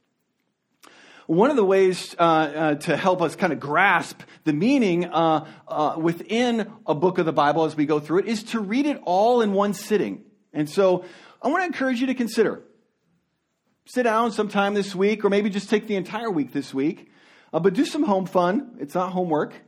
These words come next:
because it's fun with Jesus. All right? And consider just sitting down and reading through the entire book of John in as short a time as possible for you. And that'll allow you to get insight into the big picture and the message of what is John trying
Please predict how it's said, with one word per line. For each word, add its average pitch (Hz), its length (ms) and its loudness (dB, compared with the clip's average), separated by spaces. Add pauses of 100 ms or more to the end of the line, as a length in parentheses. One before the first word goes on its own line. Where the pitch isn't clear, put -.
(120)
because 151 300 -6
it's 143 120 -10
fun 175 240 0
with 147 120 -4
Jesus. 131 540 -4 (720)
All 147 100 2
right? 170 340 4 (420)
And 247 120 -2
consider 254 360 -2
just 240 200 -2
sitting 247 160 -2
down 202 340 2
and 185 140 -4
reading 185 260 -2
through 170 280 0
the 170 100 0
entire 156 500 -2
book 135 460 -6 (220)
of 151 100 -4
John 123 420 -4 (440)
in 254 80 -8
as 240 100 -6
short 196 220 -2
a 180 40 -8
time 170 400 -4 (220)
as 139 220 0
possible 123 440 -4
for 110 240 -12
you. 85 200 -20 (560)
And 202 140 -8
that'll 294 220 2
allow 226 280 0
you 208 180 0
to 190 80 0
get 190 240 -6
insight 202 500 2
into 131 140 -2
the 110 100 -14
big - 360 -10
picture 233 340 -4
and 156 80 -2
the 156 60 -6
message 190 340 -4
of 165 100 -4
what 262 200 -4
is 214 100 -6
John 185 320 -2
trying 175 500 -6